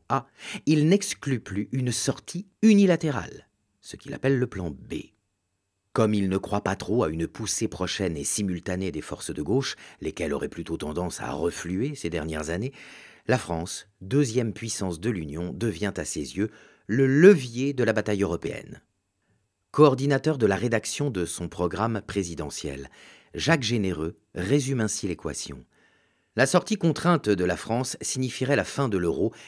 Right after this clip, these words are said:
et la fin de l'Union européenne, tout simplement. Personne n'a intérêt à prendre ce risque, surtout pas l'Allemagne. Par conséquent, tout en refusant de se plier aux règles européennes qui contraignent ses priorités économiques, la France peut sans crainte,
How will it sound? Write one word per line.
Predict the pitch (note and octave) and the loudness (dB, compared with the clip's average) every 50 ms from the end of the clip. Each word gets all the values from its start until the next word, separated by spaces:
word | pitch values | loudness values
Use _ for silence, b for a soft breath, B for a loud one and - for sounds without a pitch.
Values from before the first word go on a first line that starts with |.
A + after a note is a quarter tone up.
| B B _ | B B _
et | - E3+ | 8 8
la | D#3 C#3+ B2+ | 8 8 6
fin | - - - C3 B2+ | 2 -2 -2 -2 0
de | B2 B2 | 0 0
l'Union | A#2 A2+ A2+ A2 A2 G#2+ - | 0 0 0 0 0 0 -2
européenne, | - G#2 F2+ F#2 - D#2+ D2 C2+ C#2 C2+ - _ - | -2 -2 -2 -2 -2 -2 -4 -4 -6 -8 -12 _ -4
tout | - F#2+ | -4 -2
simplement. | F#3+ - F3 - D3 A2+ F2 D2+ C2+ b b b b b b b b b b b _ _ _ _ - | 0 0 0 0 -2 -2 -4 -4 -8 b b b b b b b b b b b _ _ _ _ 2
Personne | F#3+ F3 - - - B2+ G#2+ A2+ B2+ C3+ - - | 2 2 2 0 2 2 2 2 2 -2 -2 -2
n'a | A2 G#2+ | 0 2
intérêt | G2+ G#2+ G2+ - G#2+ G#2+ A2 B2+ | 2 0 0 0 -2 0 0 0
à | A#2 - | -2 -2
prendre | - - B2+ B2 A#2+ B2+ | -2 -4 -4 -2 -2 -2
ce | C3 - D#3 | -2 -2 -4
risque, | D3 E3+ D#3 - - - - | -4 -4 -4 -6 -8 -12 -10
surtout | - - - - - - - | -8 -8 -8 -8 -8 -8 -6
pas | - - | -4 -2
l'Allemagne. | F#2+ G2+ C3 C#3 D#3 D#3 A#2+ E2 C#2+ C2+ - _ _ _ _ _ _ _ _ _ _ _ _ _ _ _ _ - | 0 2 2 2 0 0 -2 -6 -8 -12 -16 _ _ _ _ _ _ _ _ _ _ _ _ _ _ _ _ -6
Par | G2 - | -6 -6
conséquent, | - E2 D#2+ - - - - C#2 D2 - - _ _ _ _ _ _ _ _ _ _ _ | -4 -6 -6 -6 -8 -8 -10 -12 -14 -14 -16 _ _ _ _ _ _ _ _ _ _ _
tout | - - E3 E3+ - | -4 -2 0 2 2
en | C3+ B2 G#2+ | 2 4 4
refusant | F#2+ A2 - - G#2+ F#2 G#2 G#2 | 4 2 2 0 -2 -2 -2 -2
de | G2 F2+ | -2 -2
se | E2 - F#2 | -4 -4 -6
plier | F2+ - F#2+ F#2+ F2+ F#2+ F2 - | -6 -6 -6 -4 -4 -4 -4 -2
aux | F2 F2 | -4 -4
règles | D2+ D#2+ F2+ E2 E2 E2 | -2 -2 -2 -2 -2 -4
européennes | D2 D#2 C#2+ E2 - D#2+ E2 E2 E2 D#2 B B B B B B B - | -4 -4 -6 -6 -4 -4 -4 -4 -4 -6 B B B B B B B -14
qui | - G#2 | -12 -12
contraignent | - - C3+ C#3 - - - - F3+ D3+ F#2+ D#2 D2 - | -6 -4 -2 -2 -2 -2 -2 0 0 0 0 -2 -6 -8
ses | - - - E2+ | -8 -6 -6 -6
priorités | - G2 F2 E2+ E2 D#2 E2 - E2+ D#2 D#2 | -6 -4 -4 -2 -2 -2 -2 -4 -4 -4 -4
économiques, | D#2 - D#2 D2 D2 C#2+ D#2+ G#2 A#2+ - - B B B B B B B B B B B B - | -4 -4 -6 -6 -6 -6 -6 -8 -8 -10 -16 B B B B B B B B B B B B 4
la | - D#3 E3 | 6 6 6
France | - - - E3 D#3+ D#3+ - - | 4 2 0 0 0 0 -2 -4
peut | - - D3 C#3 | 0 2 2 2
sans | - - - F3+ E3+ D#3+ | 2 0 2 2 2 2
crainte, | - - - - - - - - - | 0 -6 -8 -8 -8 -10 -12 -14 -20